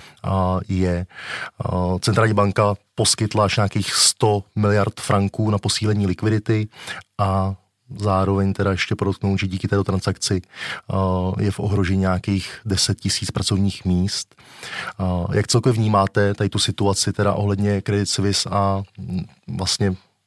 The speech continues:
souvisí to samozřejmě i s tou přešlou otázkou, kterou, a,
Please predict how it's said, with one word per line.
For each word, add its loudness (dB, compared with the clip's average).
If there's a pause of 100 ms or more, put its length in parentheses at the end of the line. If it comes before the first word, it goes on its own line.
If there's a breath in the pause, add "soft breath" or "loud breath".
(200)
souvisí 2
to -2
samozřejmě 2
i -2
s -2
tou 0 (440 loud breath)
přešlou 2
otázkou, 0
kterou, 0
a, -6